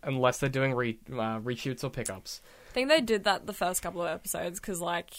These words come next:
Speaker 2: they probably weren't sure if the show was gonna last, so it's like
Speaker 1: They were like, "Don't shave your hair, Michael Baum."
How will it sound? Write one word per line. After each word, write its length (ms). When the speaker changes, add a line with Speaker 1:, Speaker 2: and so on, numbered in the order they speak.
Speaker 2:
they 140
probably 480
weren't 340
sure 160
if 80
the 100
show 220
was 140
gonna 220
last, 760
so 260
it's 240
like 180
Speaker 1:
They 80
were 80
like, 180
"Don't 180
shave 200
your 100
hair, 120
Michael 260
Baum." 380